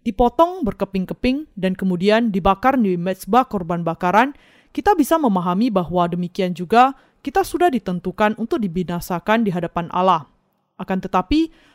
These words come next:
Tuhan sudah menyelamatkan kita dengan dibaptiskan oleh Yohanes dan mencurahkan darahnya. Dengan demikian, mereka yang belum dilahirkan kembali harus mengakui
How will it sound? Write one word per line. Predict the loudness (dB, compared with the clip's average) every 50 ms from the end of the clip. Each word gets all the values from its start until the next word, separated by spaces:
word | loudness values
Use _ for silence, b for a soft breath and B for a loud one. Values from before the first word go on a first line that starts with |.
| b b
Tuhan | -2 2 2 2 2
sudah | 0 2 2 2 2
menyelamatkan | 2 2 2 2 0 -2 -2 -6 -6 -6 -8 -6 -6
kita | -10 -4 2 4 4 4 4 2
dengan | 0 -2 -2 0 0
dibaptiskan | 0 0 0 -4 -4 -4 -6 -6 -4 -2 -2 -2 0 0
oleh | 0 0 0 0 -2
Yohanes | -2 -2 -4 -2 -2 -2 -2 -2 -4
dan | -4 -4 -4 -6
mencurahkan | -6 -6 -4 -4 -4 -4 -2 -2 0 0 2
darahnya. | 2 0 0 -2 -4 -4 -4 -4 -4 -6 -8 -14 _ _ _ _ _ _ _ _ _
Dengan | -6 -4 -2 -2
demikian, | -2 -2 -2 -4 -4 0 4 4 4 4 4 0 b b b b b b -4 0
mereka | 0 0 2 4
yang | 4 4 4 4 2
belum | 2 0 0 0 0
dilahirkan | 0 0 0 0 -2 -2 -4 -4 -4 -6 -4
kembali | -4 -2 -2 0 0 0 0 0 0 0 0
harus | 0 0 0 0 0
mengakui | -2 -2 -2 -2 -4 -6 -6 -4 -2 0 0 0 -2 -4